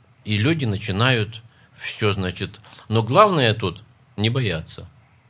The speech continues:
потому что много, много страхов. Страхов, «а как, да что, да вот». И тут вот Пасха — это для нас выход из страха,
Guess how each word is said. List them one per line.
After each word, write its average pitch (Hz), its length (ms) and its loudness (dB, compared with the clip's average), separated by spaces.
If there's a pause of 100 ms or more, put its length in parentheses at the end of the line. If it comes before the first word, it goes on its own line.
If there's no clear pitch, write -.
(440)
потому 113 340 -2
что 117 160 -4
много, 165 400 0
много 160 300 -2
страхов. - 420 -10 (1000)
Страхов, 170 560 0
«а 135 60 -2
как, 170 460 2
да 147 120 -2
что, 160 440 0
да 143 100 0
вот». 135 180 0
И 131 120 -4
тут 139 240 -6
вот 135 100 -6 (140)
Пасха — 107 500 -2 (420)
это 120 240 0
для 131 180 -4
нас 135 260 0
выход 139 560 0 (560)
из 127 260 0
страха, 127 640 2